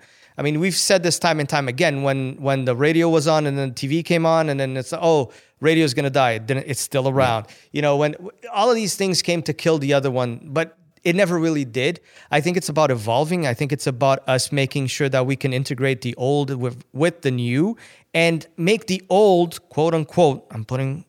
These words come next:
Speaker 1: air quotes here, make the old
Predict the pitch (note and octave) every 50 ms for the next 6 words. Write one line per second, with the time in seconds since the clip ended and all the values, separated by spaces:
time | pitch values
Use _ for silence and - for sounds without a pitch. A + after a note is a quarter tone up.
0 | _ - C#3+ D#3 C#3+ - - B2+ B2 A#2 - - B2+ B2 B2 B2 - - _ _
1 | _ _ _ _ _ - - D#3 F#3 F#3 - F3 - - E3+ F#3+ G3 F#3 F3 E3
2 | D#3+ D#3+ D#3 - - -